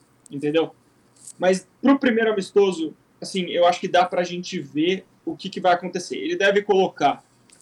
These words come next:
o Lodi uma hora e o Danilo, que ele deve ir com um lateral ou outro, até testar o Ibañez.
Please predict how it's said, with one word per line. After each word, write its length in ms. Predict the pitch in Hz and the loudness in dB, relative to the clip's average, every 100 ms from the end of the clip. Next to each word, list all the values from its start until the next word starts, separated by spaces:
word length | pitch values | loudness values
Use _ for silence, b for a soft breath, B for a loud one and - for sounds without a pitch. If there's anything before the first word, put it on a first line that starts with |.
| - | -2
o 100 | 185 | 0
Lodi 380 | 160 180 208 196 | 4 4 4 2
uma 180 | 185 143 | 0 0
hora 420 | 147 190 202 196 | 2 2 0 -4
e 80 | 190 | -4
o 60 | 165 | -2
Danilo, 540 | 156 151 165 202 233 _ _ _ _ - | 0 0 2 2 0 _ _ _ _ -6
que 60 | 160 | -2
ele 120 | 156 | 2
deve 300 | 175 180 175 | 4 4 0
ir 80 | 175 | -4
com 80 | |
um 160 | 165 160 | -8 -2
lateral 360 | 147 147 143 139 | -2 2 2 2
ou 140 | 135 | 2
outro, 320 | 175 196 156 | 4 4 2
até 160 | 147 165 | -2 -2
testar 320 | 170 - 151 | -2 -2 0
o 20 | |
Ibañez. 520 | 139 139 156 175 - | 0 0 -4 -6 -10